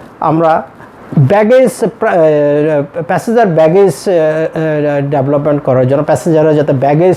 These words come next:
এক্সট্রা ব্যাগেজ নিতে পারে সেজন্য অ্যাক্সেস ব্যাগেজ প্ল্যান আমরা দিয়েছি। পাঁচ কেজি, আহ, পনেরো কেজি, দশ কেজি, বিশ কেজি, তেইশ কেজি, তেত্রিশ কেজি। সেই সাথে আমার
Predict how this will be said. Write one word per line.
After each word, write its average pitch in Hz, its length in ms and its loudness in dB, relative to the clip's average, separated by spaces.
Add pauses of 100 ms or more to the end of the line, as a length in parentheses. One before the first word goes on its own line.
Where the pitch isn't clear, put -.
এক্সট্রা 160 280 -6
ব্যাগেজ 151 380 -2
নিতে 170 180 -2
পারে 160 260 0 (260)
সেজন্য 175 440 0
অ্যাক্সেস 180 500 -2
ব্যাগেজ 165 560 0 (220)
প্ল্যান 160 280 0
আমরা 131 200 0
দিয়েছি। 139 460 -4 (440)
পাঁচ 180 260 0
কেজি, 190 340 -2
আহ, - 1040 -4
পনেরো 151 480 2
কেজি, 156 340 -2 (320)
দশ 151 280 0
কেজি, 147 360 -2 (360)
বিশ 147 340 0
কেজি, 143 360 0 (560)
তেইশ 185 300 2
কেজি, 208 320 -4 (320)
তেত্রিশ 220 440 -2
কেজি। 110 220 -8 (520)
সেই 247 200 0
সাথে 233 340 0 (240)
আমার 170 440 0